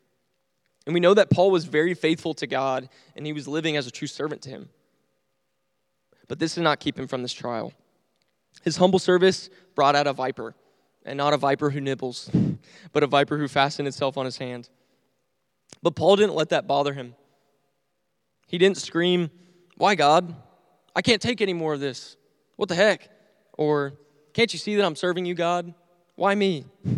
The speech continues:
Paul also didn't look at those sitting by the fire and say, "You lazy people. If you had gathered wood instead of me, this wouldn't have happened to me. I wouldn't have been, by, been bit by a snake." So personally, one of my,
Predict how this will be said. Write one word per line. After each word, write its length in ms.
Paul 140
also 300
didn't 180
look 160
at 80
those 180
sitting 240
by 140
the 80
fire 280
and 120
say, 240
"You 160
lazy 320
people. 480
If 140
you 120
had 120
gathered 260
wood 200
instead 280
of 60
me, 160
this 180
wouldn't 220
have 260
happened 280
to 40
me. 240
I 80
wouldn't 180
have 140
been, 180
by, 140
been 140
bit 180
by 120
a 40
snake." 440
So 120
personally, 580
one 80
of 80
my, 340